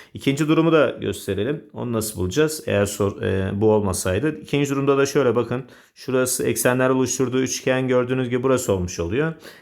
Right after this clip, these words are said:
E, dikkat ederseniz burada da kırk beş, kırk beş, doksan üçgeni oluşacağına göre burası onsa burası ondur. E, burası on iki ise burası da on iki olmalı. O yüzden şu kısma gördüğünüz gibi yine iki kalmış oluyor. Sonra on iki çarpı on iki bölü ikiden orada da alan,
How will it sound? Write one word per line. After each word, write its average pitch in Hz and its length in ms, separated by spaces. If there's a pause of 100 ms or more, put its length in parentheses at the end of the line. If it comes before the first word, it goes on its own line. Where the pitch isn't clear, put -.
E, 107 100
dikkat 120 220
ederseniz 131 380
burada 127 200
da 131 100
kırk - 200
beş, 127 140
kırk - 160
beş, 127 180
doksan 127 300
üçgeni 123 280
oluşacağına 123 580
göre 104 220
burası 120 320
onsa 113 320
burası 107 340
ondur. 139 260 (340)
E, - 80
burası 127 280
on 107 80
iki 101 160
ise 90 260
burası 113 260
da 135 40
on 131 80
iki 135 200
olmalı. 139 460 (260)
O 127 120
yüzden 120 220
şu 113 220
kısma 120 260
gördüğünüz 117 420
gibi 113 160
yine 117 160
iki 117 180
kalmış 92 380
oluyor. 123 340 (320)
Sonra 135 520
on 135 120
iki 131 140
çarpı 120 340
on 127 60
iki 107 180
bölü 98 140
ikiden 107 300
orada 113 360
da 110 80
alan, 110 340